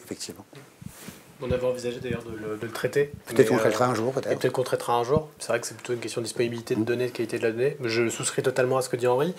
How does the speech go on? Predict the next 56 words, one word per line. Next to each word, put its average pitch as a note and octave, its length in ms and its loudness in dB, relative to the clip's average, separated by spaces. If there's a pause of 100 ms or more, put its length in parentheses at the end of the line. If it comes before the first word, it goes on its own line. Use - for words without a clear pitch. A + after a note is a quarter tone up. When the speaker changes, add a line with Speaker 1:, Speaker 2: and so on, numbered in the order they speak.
(380)
Speaker 2:
Pour B2 140 2
moi, D#3+ 120 10
il E3+ 40 10
y - 20 10
a, - 60 2
enfin, A#2+ 280 0
quand C#3+ 140 -2
je - 80 -6
pense D#3 220 4
à C#3 60 6
ça, E3 280 8
euh, B2+ 140 4
je A2+ 80 -6
me B2 100 -2
souviens C#3 400 4
avoir B2+ 300 6
été, C#3+ 320 4
euh, A#2 280 4
sur A#2 140 -4
les A#2+ 60 0
Champs-Élysées B2+ 500 0
pour C3 240 2
<coughs> - 0 -
voir, D3 420 6
c'est B2 140 -6
difficile B2 320 -4
d'aller C3 140 2
dans C3 80 2
des B2 80 2
endroits A#2+ 240 2
comme B2+ 160 -2
ça D3 100 0
en C3+ 80 2
étant B2 160 6
journaliste, C#3 560 0 (500)
en C3 160 2
étant D3 420 6 (640)
juste C#3+ 360 -2
simple D#3 400 4
citoyen D3+ 540 4
ou D3 100 2
simple C3+ 260 -4
citoyenne, D3+ 400 4
tu C#3 120 -6
vois, C3 100 -2
tu, - 200 -16
tu - 140 -20
t'avances C3+ 380 0
et B2 180 -2
forcément - 380 -2
t'as C3+ 100 -2
ce - 80 -10
regard-là. B2 340 2 (460)
Et B2 240 4
en B2 60 0
fait, D3+ 320 2